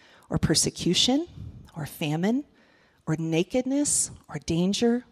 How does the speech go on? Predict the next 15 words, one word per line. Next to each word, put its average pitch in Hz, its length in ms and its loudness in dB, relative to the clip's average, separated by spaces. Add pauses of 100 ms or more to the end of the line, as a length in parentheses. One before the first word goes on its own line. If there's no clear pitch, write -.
or 165 80 2
sword? 180 500 2 (840)
As 208 180 8
it 262 80 2
is 302 220 2
written, 160 420 0 (540)
"Because 233 440 8
of 302 180 2
you, 180 200 2
we 190 180 0
are 196 140 2
being 165 300 -2
put - 320 -2
to - 120 0
death 151 400 -2